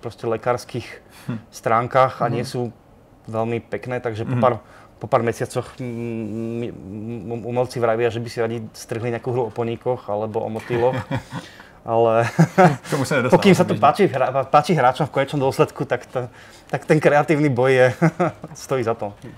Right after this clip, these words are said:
Speaker 2: No, že se stává, že, že se z nějakého důvodu změní vizuální směr té hry. Eh, stalo se vám třeba někdy, že jste vyprodukovali nějaký asety, nějaké množství, pak vám třeba ten klient řekl, že je potřeba něco změnit, nebo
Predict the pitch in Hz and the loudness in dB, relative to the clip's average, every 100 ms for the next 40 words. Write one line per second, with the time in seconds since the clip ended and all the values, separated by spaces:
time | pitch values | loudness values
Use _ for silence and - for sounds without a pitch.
0 | - - 120 117 123 160 120 117 120 120 | -20 -14 -6 -4 -4 2 2 2 0 -2
1 | 123 117 107 107 127 120 107 113 117 131 | -2 -4 -6 -6 -4 -4 -2 -2 -2 -4
2 | 117 113 110 110 110 110 110 107 - 110 | -4 -4 -4 -4 -4 -4 -6 -12 -14 -10
3 | 107 104 107 101 110 98 101 98 95 - | -6 -6 -8 -8 -10 -8 -10 -10 -14 -20
4 | - 110 107 101 - 117 135 127 143 131 | -18 -16 -16 -18 -8 -6 -4 -4 -4 -6
5 | 117 104 - 113 107 110 107 110 117 113 | -8 -8 -8 -6 -6 -6 -6 -4 -4 -6
6 | 113 104 - 175 170 160 - - - - | -10 -12 -8 -6 -6 -8 -12 -20 -20 -16
7 | 107 120 117 - 127 120 - - - - | -12 -10 -10 -6 -8 -8 -16 -20 -10 -6
8 | 117 113 - 117 117 117 - 113 117 113 | -4 -4 -4 -4 -4 -4 -10 -10 -6 -4
9 | 104 107 113 104 110 104 107 104 - 107 | -4 -6 -6 -4 -4 -4 -6 -10 -10 -6
10 | 107 101 101 110 - 104 110 113 107 | -6 -6 -12 -14 -12 -8 -6 -6 -6